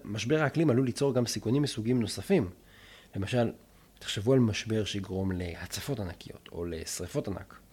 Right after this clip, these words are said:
אם זה יקרה, זה כנראה בהם הולך לעניין גם את הרגולטורים הפיננסיים, כי הם אחראים למשל על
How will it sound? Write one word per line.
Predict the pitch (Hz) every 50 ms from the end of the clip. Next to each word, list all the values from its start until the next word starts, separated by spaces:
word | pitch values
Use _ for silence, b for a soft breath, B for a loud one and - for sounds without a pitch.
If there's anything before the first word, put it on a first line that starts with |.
| b b b b b b _ _
אם | 110 110 113 107
זה | 104 135
יקרה, | 175 196 185 - 107 90 87 95 98 - - - - - - - - -
זה | - 110
כנראה | 104 - 113 104 101 101 104
בהם | 101 104 98 95 92 92 98 98 -
הולך | - 98 98 101 95
לעניין | 104 98 92 95 95 95 95 98
גם | 90 90 92
את | 92 87
הרגולטורים | 85 87 87 87 85 85 85 - 87 87 92
הפיננסיים, | 90 - - 143 180 196 - - 107 104 B B B B B B B
כי | - - 135 127 120
הם | 120 120
אחראים | 113 - - 98 95 98 98
למשל | 95 92 87 - 98
על | 92 92 90 90